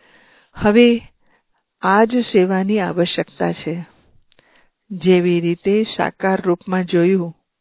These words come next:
કોઈ પણ એવી લહેરનો સમય જ્યારે આવતો હતો, તો દિવસ રાત સકાશ આપવાનું, નિર્બળમાં બળ ભરવાનું અટેન્શન રહેતું હતું.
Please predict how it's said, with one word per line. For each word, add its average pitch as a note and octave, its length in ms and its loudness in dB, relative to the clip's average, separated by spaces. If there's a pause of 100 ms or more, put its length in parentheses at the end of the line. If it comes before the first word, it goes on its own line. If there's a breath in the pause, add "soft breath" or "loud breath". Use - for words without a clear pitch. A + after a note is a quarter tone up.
(1080 soft breath)
કોઈ A#3 280 6
પણ A#3 340 2 (260)
એવી G#3 360 4
લહેરનો G#3 680 0
સમય F#3 580 -2
જ્યારે F#3 420 -2
આવતો - 480 -2
હતો, F3+ 500 -6 (680 soft breath)
તો F3+ 120 0
દિવસ G#3+ 580 0
રાત F#3 380 -4
સકાશ G3+ 640 -4 (120)
આપવાનું, F3+ 760 -6 (760 soft breath)
નિર્બળમાં G3+ 840 2
બળ F3+ 240 2
ભરવાનું F3+ 800 -4 (320)
અટેન્શન G3 680 -2
રહેતું F3 500 -4
હતું. F#3+ 400 -12